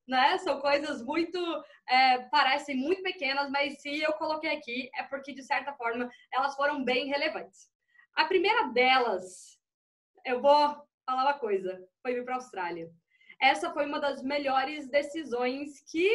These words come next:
eu tomei realmente nos últimos anos. Foi uma decisão que eu tomei, gente, que ela não foi muito pensada.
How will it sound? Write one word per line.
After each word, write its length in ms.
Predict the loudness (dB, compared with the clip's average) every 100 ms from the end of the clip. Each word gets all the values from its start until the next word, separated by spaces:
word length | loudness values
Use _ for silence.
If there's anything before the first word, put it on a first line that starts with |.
| 4
eu 140 | 2
tomei 400 | 0 4 4 4
realmente 460 | 0 0 -2 -6 -6
nos 220 | -8 -6
últimos 400 | -6 -6 -8 -4
anos. 380 | -4 -4 -6 -12 _ _ -2
Foi 180 | 2 4
uma 140 | 2
decisão 500 | 0 -4 -4 -4 -4
que 80 | -6
eu 80 | -6
tomei, 300 | -6 -6 -6
gente, 220 | -10 -8
que 80 | -4
ela 160 | -2
não 260 | -2 -4 -4
foi 140 | -4
muito 180 | -4 -6
pensada. 680 | -10 -10 -4 -2 -2 -4